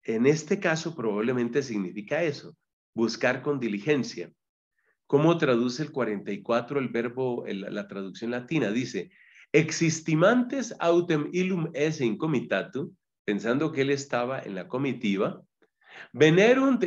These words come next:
iter diei", hicieron un camino de un día, "et requirebant eum", requirebant, es decir,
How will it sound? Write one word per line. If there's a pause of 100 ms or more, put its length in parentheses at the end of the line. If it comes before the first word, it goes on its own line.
iter
diei", (1300)
hicieron
un
camino
de
un
día, (300)
"et
requirebant (120)
eum",
requirebant,
es
decir,